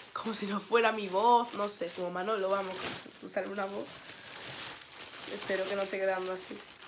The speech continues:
Bueno, y ya lo de todos los años, me trajeron mi perfume, que yo compro mi perfume en Aromas. La verdad que no tiene nada que envidiarle al perfume que digamos verdadero, por decirlo de algún modo, porque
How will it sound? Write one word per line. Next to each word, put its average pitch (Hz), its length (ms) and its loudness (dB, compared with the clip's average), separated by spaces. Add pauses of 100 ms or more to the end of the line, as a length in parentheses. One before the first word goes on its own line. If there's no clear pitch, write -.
(440)
Bueno, 220 500 2
y 226 200 -4
ya 214 360 6
lo 190 140 2
de 190 100 4
todos 190 240 -2
los 190 160 0
años, 208 560 -2
me 196 220 -2
trajeron 185 520 -2
mi 190 380 -8
perfume, 180 760 -6 (260)
que 190 220 -6
yo 190 340 -2
compro 196 340 -4
mi 185 60 -6
perfume 185 540 -6
en 196 260 -6
Aromas. 202 680 -4 (120)
La 196 100 -4
verdad 180 320 -2
que 196 80 -8
no 190 100 -6
tiene 190 180 -6
nada 185 180 -2
que 190 80 -8
envidiarle 175 600 -8 (400)
al 190 320 4
perfume 185 580 -6
que 190 100 -8
digamos 185 480 -4
verdadero, 185 680 0
por 185 140 -6
decirlo 180 340 -4
de 170 60 0
algún 175 260 -6
modo, 180 360 -6 (520)
porque 190 920 -2